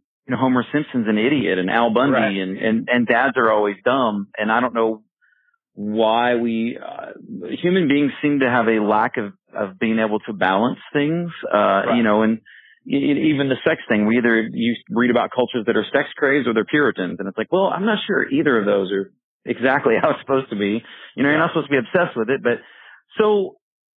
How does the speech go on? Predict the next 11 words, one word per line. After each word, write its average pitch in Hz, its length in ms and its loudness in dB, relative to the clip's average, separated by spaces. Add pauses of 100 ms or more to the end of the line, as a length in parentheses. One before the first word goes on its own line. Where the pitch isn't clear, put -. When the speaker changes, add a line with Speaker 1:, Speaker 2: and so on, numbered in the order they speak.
(600)
Speaker 1:
I'm - 220 -16
gonna 220 220 0
jump 156 300 -2
to 160 60 -4
the 123 120 -2 (120)
church 135 220 2 (100)
a 120 60 0
little 110 300 0
bit. 92 320 -2 (100)
Um, 92 480 -6
Speaker 2:
Yeah. 117 140 -4